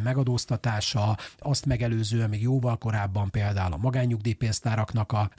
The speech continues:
megszüntetése, az egyéb pénzügyi befektetők, önkéntes pénztáraknál különböző tilalmak, hogy milyen típusú értékpapírokban nem fektethetnek. Tehát nagyon sok olyan intézkedést hozott a gazdasági kormányzat, amely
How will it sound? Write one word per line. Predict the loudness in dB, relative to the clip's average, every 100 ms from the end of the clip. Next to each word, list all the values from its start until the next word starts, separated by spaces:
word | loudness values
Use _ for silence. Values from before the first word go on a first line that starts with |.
| -2
megszüntetése, | 0 0 0 0 0 0 0 0 0 0 0 -6 -12
az | -4 0 0
egyéb | 2 0
pénzügyi | 0 0 0 0
befektetők, | 0 0 -2 -2 0 0 2
önkéntes | 0 0 0 -2 -2
pénztáraknál | 0 -2 0 -2 -2 -2 0 0
különböző | 2 2 2 0 0
tilalmak, | -2 0 0 0 0 -2 0
hogy | 0
milyen | 2 0 -2 -6 -4
típusú | -2 0 0 0
értékpapírokban | 0 0 0 -2 0 0 0 0
nem | 0
fektethetnek. | -2 -2 0 0 0 -4 -4 -12
Tehát | -4 0
nagyon | 2 0
sok | 0 0
olyan | 2 2
intézkedést | 2 0 -2 0 0 0
hozott | 0 0 0
a | 0
gazdasági | 0 0 0 0 -2
kormányzat, | -2 0 0 0 0 0 -2 -4 -12 -12 -6
amely | -2 0 0 0 -4